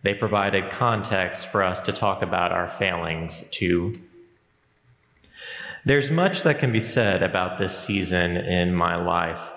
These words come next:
but one point of learning stands leaps and bounds above the rest, and that is my very deeply held conviction that no one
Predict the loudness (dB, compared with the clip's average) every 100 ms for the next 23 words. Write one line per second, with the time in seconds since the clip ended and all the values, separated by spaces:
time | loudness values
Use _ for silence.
0 | -18 -20 -20 _ _ _ 0 2 2 0
1 | -2 0 2 2 0 0 2 2 2 0
2 | -4 -2 0 0 0 -2 -4 -6 0 2
3 | 2 2 -4 -2 0 0 0 -2 -2 -4
4 | -6 -6 -4 -2 -2 -2 0 0 0 -4
5 | -10 -14 -16 -20 _ _ _ _ _ -10
6 | -4 0 2 2 0 0 0 0 2 4
7 | 4 2 2 0 0 2 2 2 0 -2
8 | -4 -2 0 0 -2 -2 -2 -2 -6 -12
9 | _ _ _ -2 0 0 0 2 2 0
10 | -2 -4